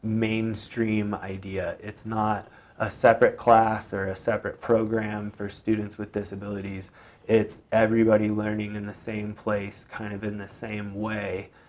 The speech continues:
and just trying to figure out, you know, how to best facilitate a student experience that would be on par with any other student experience, no matter what your identity could be.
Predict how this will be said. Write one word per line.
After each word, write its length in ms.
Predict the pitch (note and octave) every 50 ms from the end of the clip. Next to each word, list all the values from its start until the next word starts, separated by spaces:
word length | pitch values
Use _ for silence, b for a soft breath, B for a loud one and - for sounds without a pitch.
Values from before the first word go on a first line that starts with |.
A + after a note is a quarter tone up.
| b b
and 260 | G#2 G#2+ G#2 G#2+ G#2+
just 280 | G#2+ A2+ G#2 - - -
trying 280 | - A#2 A#2 A#2 A2+ A#2
to 40 | A2+
figure 460 | A2+ - - A2 G#2+ A2 G#2+ G#2+ G#2+
out, 420 | G#2 G#2 G#2 G2+ G2 F#2+ - - b b b b b b b b
you 80 | A#2 A2
know, 80 | F#2+
how 200 | F2+ F#2 G#2 A#2
to 80 | A2+ G2+
best 420 | - - G#2 G#2+ G#2 - - - _ -
facilitate 840 | A2+ G#2+ - - - A2+ A2+ A2+ G#2+ G#2 - A2+ G#2+ G2+ F#2+ - - b b b b b b b
a 100 | G2+ F#2+
student 560 | - - - - - B2 A#2+ A#2+ A#2 G2+ -
experience 920 | G#2+ G#2+ - - - - B2 A2+ A2+ A2 G#2+ G#2 G#2 G#2 G2+ - - - _ b b b b b _ -
that 160 | B2 A2 F#2+
would 160 | A2+ G#2+ G#2
be 220 | G#2 G#2+ A2 G#2+ -
on 360 | - G#2+ G#2+ A2 A2 A2 G#2+
par 600 | - - A#2 A2+ G#2+ G#2 G#2 G#2 G2+ G2+ - - b b b b -
with 260 | A2+ G#2+ G#2+ - - _ -
any 320 | A2 A2+ A2 A2+ A2 G#2+
other 300 | G#2+ G#2 G2+ G#2+ G#2 G#2
student 560 | G2+ - - - - G#2+ G#2+ G#2 G#2 G2 -
experience, 880 | G2 G2+ - - - - A2+ A2 A2 G#2+ G2+ F#2+ F#2+ F#2+ F#2+ - - - _ b b b b b b b -
no 180 | A#2 A#2 A2+
matter 300 | A2+ A2+ G#2+ A2+ A2+ A2+
what 360 | G#2 G#2 G#2+ A2+ A2 G#2+ - A2+
your 320 | A2+ A2 A2 G#2+ G#2 -
identity 880 | G2+ G#2+ G#2 G2+ A2 G#2+ G#2+ G#2 G#2 G2+ G#2 G#2 G2+ G2+ G2 G2+ G#2 - _ _ _ _ _ _ _ _ _ _ _ _ _ _ _ _ _ _ _ _ _ -
could 280 | - - A2+ G#2+ F#2
be. 300 | - F#2+ F2+ E2 F2 -